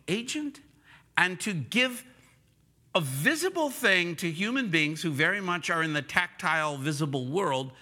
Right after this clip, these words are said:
give them something to release their faith over.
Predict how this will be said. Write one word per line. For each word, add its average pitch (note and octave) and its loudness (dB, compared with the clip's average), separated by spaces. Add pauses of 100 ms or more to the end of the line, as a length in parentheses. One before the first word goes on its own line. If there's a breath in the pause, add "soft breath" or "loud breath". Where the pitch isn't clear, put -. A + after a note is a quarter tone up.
(340 loud breath)
give C#4 2
them C4+ 2
something G3+ -2
to E3+ -2
release D#3 -2
their C#3+ -2
faith C#3 -4
over. - -8